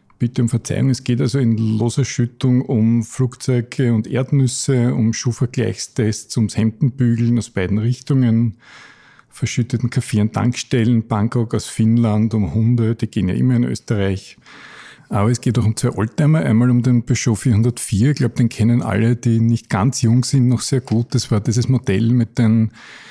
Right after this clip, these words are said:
ganz dezenten Heckflossenansätzen, Pininfarina Design, von neunzehnhundertsechzig bis neunzehnhundertfünfundsiebzig gebaut.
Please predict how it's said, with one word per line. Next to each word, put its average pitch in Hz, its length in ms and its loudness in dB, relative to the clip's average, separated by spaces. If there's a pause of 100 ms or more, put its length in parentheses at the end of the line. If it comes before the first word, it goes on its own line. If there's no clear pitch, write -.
(140)
ganz - 220 -2
dezenten 117 400 0
Heckflossenansätzen, 120 1300 0
Pininfarina 113 680 2
Design, 107 600 0
von 113 220 0
neunzehnhundertsechzig 107 800 -2
bis - 100 -4
neunzehnhundertfünfundsiebzig 117 920 -2
gebaut. 151 520 -4